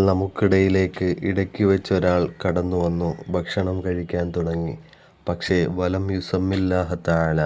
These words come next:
അയാൾ ബിസ്മി ചൊല്ലിയില്ല. അപ്പോഴെന്ത് സംഭവിച്ചു? ഫഅകല മഅഹു ശൈത്വാനു, അയാളോടൊപ്പം പിശാചും കൂടി ഭക്ഷണം കഴിക്കാൻ തുടങ്ങി. അതുകൊണ്ടാണ്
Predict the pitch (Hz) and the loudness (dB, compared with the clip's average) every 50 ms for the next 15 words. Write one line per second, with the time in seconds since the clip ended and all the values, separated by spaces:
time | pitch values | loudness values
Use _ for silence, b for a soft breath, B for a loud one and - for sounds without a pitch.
0 | - - - B B B B B B B B B B B B 85 87 90 90 92 | -2 -4 -8 B B B B B B B B B B B B -2 0 2 2 4
1 | 92 95 90 - - 90 92 92 - - - 98 95 90 98 90 87 87 90 90 | 4 4 2 0 0 -2 -2 -4 -4 -2 -2 -2 -2 0 -2 -2 -2 0 0 0
2 | 90 82 78 78 78 67 - - - - _ _ _ _ b b b b b b | 0 0 0 -2 -2 -4 -6 -8 -18 -20 _ _ _ _ b b b b b b
3 | b b b _ - - - - - 95 82 - - 98 98 95 98 95 95 92 | b b b _ -20 -20 -12 -6 -6 -6 -2 2 4 4 6 6 6 4 2 2
4 | 98 95 - 98 92 90 90 90 90 92 90 82 - 92 87 85 87 - - 95 | 0 0 0 0 -2 0 0 0 2 0 0 0 0 0 0 0 -2 -2 0 0
5 | - - 92 98 - - 98 95 98 98 98 98 95 95 95 92 90 98 90 - | 2 2 2 0 0 0 0 2 2 2 2 2 2 2 0 0 0 -2 -4 -4
6 | - - 92 87 87 82 - - 92 90 87 85 85 78 - - B B B B | -2 -2 0 0 0 0 -2 0 0 2 2 2 0 -2 -4 -8 B B B B
7 | B B B B B - 98 101 98 98 98 101 101 101 101 101 98 98 92 90 | B B B B B 0 2 4 6 6 6 6 8 6 6 6 6 4 2 2
8 | - 104 104 90 - - - - - 113 104 - - 110 104 104 104 104 107 98 | 2 2 4 4 2 -2 -6 -6 -4 -2 -2 2 4 4 4 4 4 2 0 -4
9 | 95 - - - - B B B B B B B B - - - - - 107 101 | -6 -8 -14 -18 -20 B B B B B B B B -18 -16 -6 0 4 6 6
10 | 104 104 98 - - - 98 95 92 - - 107 101 104 104 104 101 98 95 92 | 8 6 6 2 2 2 2 2 2 2 2 4 4 4 4 4 4 2 2 2
11 | 87 92 95 92 90 90 90 92 87 87 87 87 87 82 - - - - 92 92 | 2 2 2 4 4 2 2 2 2 4 4 4 2 0 0 -4 -4 -2 0 2
12 | 92 101 98 104 110 107 101 104 98 95 92 92 | 4 4 6 6 6 6 6 6 6 6 4 2